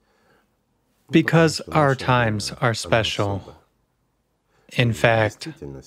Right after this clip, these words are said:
nowadays, it is very important to manifest human qualities,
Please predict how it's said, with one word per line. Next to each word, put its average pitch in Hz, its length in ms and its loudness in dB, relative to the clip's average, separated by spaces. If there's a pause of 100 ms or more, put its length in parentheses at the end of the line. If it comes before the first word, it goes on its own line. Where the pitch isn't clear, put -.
(100)
nowadays, 113 800 2 (680)
it 147 140 2
is 131 160 2
very 127 320 2
important 120 720 -2 (340)
to 117 120 0
manifest 110 600 0
human 113 360 0
qualities, 101 600 -2